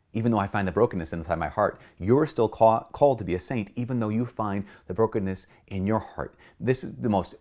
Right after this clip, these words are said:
incredible thing, that God has made us to be glorious. God has made us for greatness, to be hi-, an image of Him in this world.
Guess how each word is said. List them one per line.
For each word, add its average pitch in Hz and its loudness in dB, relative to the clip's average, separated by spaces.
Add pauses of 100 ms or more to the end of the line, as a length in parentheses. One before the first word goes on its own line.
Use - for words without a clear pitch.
incredible 147 0
thing, 82 -6 (220)
that 95 -4
God 127 -2 (280)
has 113 -6
made 131 0
us - -8 (320)
to - -6
be 98 0
glorious. 101 2
God 113 4
has 95 0
made 127 0
us 87 -4
for - -2
greatness, 82 -2 (720)
to 117 -2
be 113 2
hi-, 107 -2 (100)
an 117 0
image 156 2
of 117 0
Him 113 2 (120)
in 139 0
this 135 -2
world. 87 -2